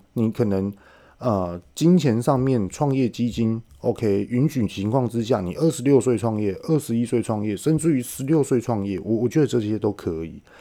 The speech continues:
因为我觉得啊，可以提早创业就越早创业，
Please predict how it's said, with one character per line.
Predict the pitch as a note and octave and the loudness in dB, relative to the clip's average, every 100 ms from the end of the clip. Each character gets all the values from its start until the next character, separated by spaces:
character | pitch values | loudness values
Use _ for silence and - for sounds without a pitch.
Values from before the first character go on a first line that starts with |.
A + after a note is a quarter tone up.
| - | -4
因 | E3 | 4
为 | F#3+ | 6
我 | B2 | 6
觉 | G#2 | 4
得 | G#2 F2 | 2 0
啊， | D#2 - _ _ - | -4 -14 _ _ -8
可 | - C3+ | 2 4
以 | F3 B2 | 4 0
提 | - A2 | -4 -4
早 | A#2+ - - | 0 -2 -2
创 | A2+ F#2+ | -4 -2
业 | G2+ D2+ - - | -2 -4 -8 -4
就 | G#3 E3+ | -2 -2
越 | C#3+ G2+ | 0 0
早 | - D#2+ - | 0 -8 -8
创 | G#2+ F2 F2+ | -10 -8 -6
业， | E2+ | -8